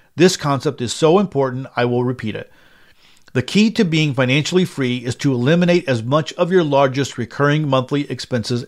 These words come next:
as possible. Previous articles have shown how you can invest in tangibles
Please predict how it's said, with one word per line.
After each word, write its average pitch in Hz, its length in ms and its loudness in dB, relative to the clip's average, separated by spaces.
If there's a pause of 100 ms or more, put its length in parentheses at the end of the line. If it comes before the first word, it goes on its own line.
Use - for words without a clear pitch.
as 117 140 -2
possible. - 580 -8 (640)
Previous 240 360 0
articles 147 420 0
have 156 120 -2
shown 131 300 -2
how 156 220 0
you 143 200 -6
can 156 160 -6
invest 139 400 0
in 147 80 -6
tangibles 123 520 -4